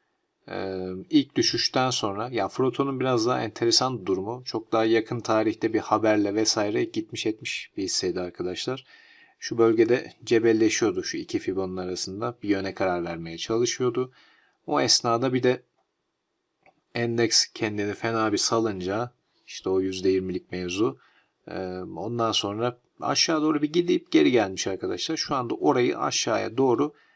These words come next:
kırdı kıracak. Yani o geldiği noktayı hatta kırmış bile diyebiliriz yani öyle diyeyim size. Şurası yüz seksen beşe doğru denk geliyorsa bura kırılmıştır zaten.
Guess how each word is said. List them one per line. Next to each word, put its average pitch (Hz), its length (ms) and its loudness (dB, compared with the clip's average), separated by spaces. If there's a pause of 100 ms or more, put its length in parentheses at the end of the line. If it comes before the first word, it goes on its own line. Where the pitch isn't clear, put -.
(180)
kırdı 117 440 6
kıracak. 87 500 -2
Yani 98 260 -2
o 113 400 -6
geldiği 101 480 2
noktayı 113 460 -2
hatta - 400 -12
kırmış 135 480 -2
bile 123 160 2
diyebiliriz 98 540 4
yani 90 220 -8
öyle 98 220 -2
diyeyim 90 160 -8
size. 113 300 -6 (640)
Şurası - 560 0 (140)
yüz 127 180 -4
seksen 120 440 0
beşe 120 240 2
doğru 104 240 2
denk 107 200 -6
geliyorsa 104 440 0
bura 120 180 0
kırılmıştır 120 680 -2
zaten. 92 480 -8